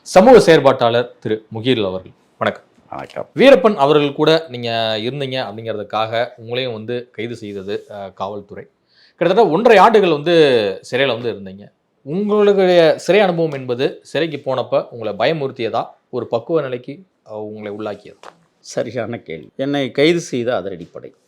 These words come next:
Speaker 2: என்னை ரெண்டு முறை கைது செஞ்சாங்க. முதல் முறை வந்து கீ பிரான்ச்.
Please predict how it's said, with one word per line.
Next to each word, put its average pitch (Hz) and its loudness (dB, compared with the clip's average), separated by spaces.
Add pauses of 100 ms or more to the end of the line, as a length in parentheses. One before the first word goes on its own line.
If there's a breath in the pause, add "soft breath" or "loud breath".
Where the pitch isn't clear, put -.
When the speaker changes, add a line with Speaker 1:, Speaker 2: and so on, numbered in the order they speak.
(100)
Speaker 2:
என்னை 113 -12
ரெண்டு 135 -6
முறை 135 -8
கைது 92 -14
செஞ்சாங்க. - -20 (1080)
முதல் 123 -6
முறை 143 -4
வந்து 127 -8
கீ - -16
பிரான்ச். - -18